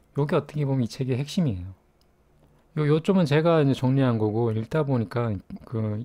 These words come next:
이백팔십 페이지에 김희봉 그 번역가님이 요약해 놓은 게 있는데 사람을 원자로 보고 전체 패턴을 크게 기여하는 핵심만 남겨두고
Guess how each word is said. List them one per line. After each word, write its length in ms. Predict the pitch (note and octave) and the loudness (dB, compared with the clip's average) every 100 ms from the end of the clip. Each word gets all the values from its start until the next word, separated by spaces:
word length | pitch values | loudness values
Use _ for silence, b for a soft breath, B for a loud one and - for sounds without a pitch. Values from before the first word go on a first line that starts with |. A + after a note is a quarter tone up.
| - | -8
이백팔십 600 | D#3+ D#3+ E3 F3+ - - | -2 -2 -2 -6 -6 -4
페이지에 320 | E3 C#3+ C3 - | -2 0 0 0
김희봉 840 | C3+ C#3 D#3+ D#3+ E3 D#3 C#3+ A#2+ - | 0 2 0 0 0 2 2 0 -2
그 160 | - A#2 | -8 -6
번역가님이 840 | G#2 B2 C3+ C3+ B2 A2+ A2 G2+ G#2+ | -2 0 0 0 0 0 -2 -2 -2
요약해 320 | A#2+ C3 C3 | -2 -2 -2
놓은 160 | A2+ | -2
게 100 | G#2+ | -2
있는데 400 | G#2 F#2 F#2 G2+ F#2 B B B B B | -4 -6 -6 -8 -10 B B B B B
사람을 460 | - E3 D#3+ D#3 D3+ | -4 0 2 2 2
원자로 480 | A#2 B2+ C3+ C3+ | 2 2 2 2
보고 340 | A2+ G#2 C#3+ F3+ - b b b _ | -2 -2 -4 -8 -10 b b b _
전체 600 | - B2+ - D3+ D3+ D3 | 0 0 2 2 2 0
패턴을 540 | - F3 - D#3+ D3+ C3+ | -8 -6 -2 0 0 -2
크게 360 | - E3 E3 | -8 -2 -2
기여하는 720 | D3+ - C3 C#3+ C#3+ B2+ C#3 C#3 | -2 -4 0 2 2 0 0 -4
핵심만 500 | D3 - E3 D#3+ C3+ | -6 -6 -2 0 2
남겨두고 680 | G2+ G#2+ A2+ G2+ G2+ G2+ | 0 0 -2 -4 -4 -4